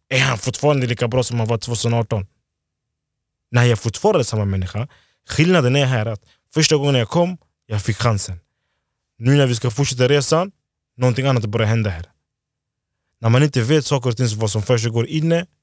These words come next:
klart folk bara snackar och tror och tänker så som de vill tänka. Stäng av igen, Heradi. Kör bara. Kör Europamatcher, fram och tillbaka. Får fortfarande inte grepp på det.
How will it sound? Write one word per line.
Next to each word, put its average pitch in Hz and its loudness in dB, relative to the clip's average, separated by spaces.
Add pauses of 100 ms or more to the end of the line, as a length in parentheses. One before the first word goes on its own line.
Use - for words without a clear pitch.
(600)
klart 123 2
folk 110 -4
bara 110 -2
snackar 117 -2
och 95 -6
tror 107 -2
och - -16
tänker 110 0
så 92 -6
som 107 -4
de 104 0
vill 110 0
tänka. 98 -2 (1400)
Stäng 123 2
av 110 0
igen, 98 -2
Heradi. 92 -6 (480)
Kör 107 0
bara. 92 -14 (1200)
Kör 107 0
Europamatcher, 104 -2 (200)
fram 104 -2
och 98 -2
tillbaka. 104 -4 (1000)
Får - -2
fortfarande 110 -2
inte 101 -4
grepp 104 -2
på 107 -4
det. 110 -2